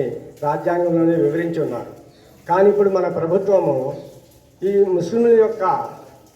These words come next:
ఏదైతే మసీదు మాన్యము, దర్గా మాన్యము, తర్వాత అదేవిధంగా పీర్ల మాన్యం అని జో-, చాలా విలువైనటువంటి స్థలాలు ఉన్నాయి. ఆ స్థలాల మీద ప్రభుత్వం యొక్క కన్ను పడ్డది.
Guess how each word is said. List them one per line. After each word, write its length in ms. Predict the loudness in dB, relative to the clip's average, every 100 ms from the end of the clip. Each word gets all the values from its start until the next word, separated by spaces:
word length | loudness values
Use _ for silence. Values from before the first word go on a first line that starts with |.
| _ -2
ఏదైతే 560 | 4 6 6 4 2
మసీదు 380 | 0 -2 -4 -2
మాన్యము, 720 | -2 -2 0 0 2 0 0 -4 -14 -18 -20 -20 -20 -20 -6
దర్గా 380 | -4 0 2 2
మాన్యము, 680 | 0 -2 -4 -2 -2 -4 -8 -16 -20 -20 _ -20 -20 -18 -4
తర్వాత 320 | -2 0 0
అదేవిధంగా 880 | -2 0 0 2 2 2 0 -4 2
పీర్ల 240 | 2 4 2
మాన్యం 360 | 2 2 2
అని 460 | 2 2 2 -2 -8 -14 -18 -20 -20 -20 -2
జో-, 380 | 0 2 0 -4 -10 -6
చాలా 500 | -2 0 2 2 0 0
విలువైనటువంటి 720 | 4 6 6 2 -2 -4 -6
స్థలాలు 380 | -8 -6 -4 -4
ఉన్నాయి. 440 | -4 -4 -4 -6 -12 -20 -20 -20 -10
ఆ 140 | -2 -2
స్థలాల 460 | 2 2 4 2
మీద 180 | 2 2
ప్రభుత్వం 500 | 2 -2 -4 -4 -2
యొక్క 160 | -2 -2
కన్ను 320 | -4 0 4
పడ్డది. 640 | 4 2 -2 -2 -4 -6